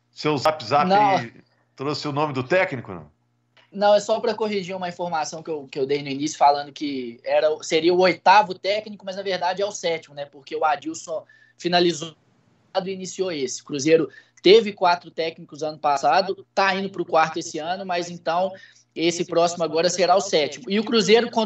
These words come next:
Speaker 2: todas essas rescisões aí, é, Mano Menezes, Rogério Ceni, Abel Braga, Adilson, Henderson e agora o Ney Franco, já se aproxima aí de nove milhões e meio de reais gastos apenas com rescisão.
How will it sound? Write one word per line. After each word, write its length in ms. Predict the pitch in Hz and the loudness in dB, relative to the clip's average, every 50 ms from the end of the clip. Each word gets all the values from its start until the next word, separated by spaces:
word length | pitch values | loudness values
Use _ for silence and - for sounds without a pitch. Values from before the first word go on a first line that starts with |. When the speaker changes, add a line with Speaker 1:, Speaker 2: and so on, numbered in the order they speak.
| 214 | 0
Speaker 2:
todas 320 | 220 233 254 262 247 226 190 | 2 2 2 2 2 0 2
essas 300 | 208 208 202 202 185 160 | 2 0 0 0 -8 -6
rescisões 640 | 175 180 170 - 160 139 135 160 185 190 175 - 151 | -6 -8 -8 -10 -14 -14 -10 -8 -6 -6 -6 -4 -4
aí, 340 | 156 196 240 202 - 202 _ _ _ _ _ _ - | -4 -2 -2 -4 -4 -6 _ _ _ _ _ _ 0
é, 180 | 139 147 143 | 2 4 4
Mano 220 | 147 165 202 220 214 | 4 2 -2 -2 -2
Menezes, 460 | 214 202 196 208 214 214 202 170 160 | -2 0 4 4 6 6 4 0 -2
Rogério 340 | 160 160 156 180 196 196 190 | -4 -4 0 2 2 2 0
Ceni, 440 | 190 - 185 190 196 190 180 170 160 | -2 -10 -8 -6 -6 -6 -6 -4 -4
Abel 300 | 151 143 165 190 190 175 | -2 4 6 6 6 6
Braga, 540 | 165 180 180 185 185 180 170 170 151 151 | 4 2 2 4 2 2 0 -2 -2 -2
Adilson, 680 | 160 160 147 131 147 185 202 196 175 - - 170 156 160 | -2 -2 -4 -6 -8 -6 -4 -4 -6 -6 -10 -12 -12 -10
Henderson 420 | 180 190 - 143 151 151 156 175 | -8 -8 -6 -6 -6 -6 -4 -4
e 60 | 165 | -4
agora 260 | 160 156 165 170 170 | -2 0 0 0 0
o 40 | 170 | 0
Ney 120 | 165 151 143 | -4 -4 -4
Franco, 520 | - - 208 226 226 - - - - - _ _ _ _ _ - | -2 4 6 6 6 6 4 -4 -16 -20 _ _ _ _ _ -2
já 140 | - 170 165 | 0 0 2
se 80 | - | 2
aproxima 480 | 196 190 202 202 202 185 - 202 196 190 | 0 2 4 4 2 2 2 0 2 2
aí 80 | 196 202 | 2 4
de 140 | 190 208 | 2 0
nove 480 | 196 185 190 208 233 247 247 220 214 226 | 0 2 4 6 6 6 6 4 0 -6
milhões 440 | 220 208 196 185 190 202 208 208 190 | -6 -6 -4 -4 -4 -4 -6 -8 -10
e 60 | 196 | -10
meio 260 | 180 180 185 185 185 | -6 -2 -2 -2 -2
de 120 | 165 165 160 | -4 -8 -6
reais 340 | 160 147 147 165 175 165 | -4 -2 0 0 -2 -4
gastos 400 | 139 139 156 160 175 190 - 160 | -4 -4 0 0 0 -2 0 0
apenas 480 | 185 165 165 - 185 180 196 202 196 190 | 0 0 0 0 -6 -8 -6 -6 -8 -10
com 180 | - - 185 196 | -8 -6 -6 -4
rescisão. 600 | 185 185 185 185 - 185 147 139 131 110 - | -2 -4 -4 -4 -6 -8 -6 -6 -6 -8 -8